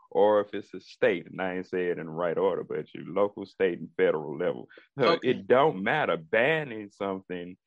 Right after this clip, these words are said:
Speaker 1: is just what it is. You putting a restriction on things. And you think about now, like, how many restrictions has the government put on the people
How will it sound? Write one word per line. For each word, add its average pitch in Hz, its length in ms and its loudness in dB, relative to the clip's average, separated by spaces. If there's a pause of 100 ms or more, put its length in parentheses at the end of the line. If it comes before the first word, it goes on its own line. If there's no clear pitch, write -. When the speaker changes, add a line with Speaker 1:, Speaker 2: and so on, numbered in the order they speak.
(220)
Speaker 1:
is 95 260 -2
just 120 400 0
what 98 260 -2
it 87 160 -4
is. - 440 -10 (120)
You 107 160 -6
putting 113 340 -2
a 95 80 -4
restriction 95 760 -10
on 87 140 -8 (100)
things. 80 260 -6 (320)
And 92 140 -2
you 107 120 -8
think 127 260 -2
about 101 340 0
now, 107 360 -6
like, 90 340 -4 (260)
how 127 240 -2
many 117 340 -8
restrictions 95 1040 -8 (1000)
has 120 300 0
the 107 80 -2
government 104 680 -2 (260)
put 123 160 2
on 107 220 0
the 92 80 -6
people 98 720 -8